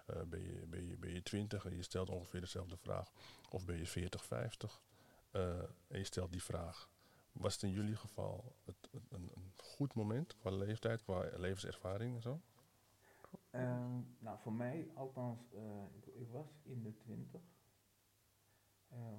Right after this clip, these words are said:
Speaker 2: want hij, zoals ik al zei, hij woonde in Suriname. Dus
Speaker 1: Ja.
Speaker 2: het was niet één, twee, eh, één, twee, drie even naar hem toe gaan. Het
Speaker 1: Mhm.
Speaker 2: was echt, eh, ja, eh, eh, je moet het plannen. En, eh, nou, je gaat er een keer heen.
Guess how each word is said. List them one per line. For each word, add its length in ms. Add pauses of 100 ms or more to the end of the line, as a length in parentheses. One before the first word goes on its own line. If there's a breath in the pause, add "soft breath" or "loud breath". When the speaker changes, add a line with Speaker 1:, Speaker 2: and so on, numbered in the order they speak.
Speaker 2:
want 160
hij, 240
zoals 220
ik 60
al 100
zei, 220
hij 120
woonde 240
in 60
Suriname. 580
Dus 100
Speaker 1:
Ja. 160
Speaker 2:
het 100
was 140
niet 140
één, 360
twee, 360
eh, 300
één, 100
twee, 200
drie 180
even 160
naar 140
hem 120
toe 160
gaan. 260
Het 100
Speaker 1:
Mhm. 100
Speaker 2:
was 220
echt, 260
eh, 340 (640 loud breath)
ja, 380
eh, 80 (400)
eh, 100 (300)
je 80
moet 160
het 240
plannen. 540 (160)
En, 260
eh, 320
nou, 160
je 80
gaat 220
er 120
een 120
keer 200
heen. 380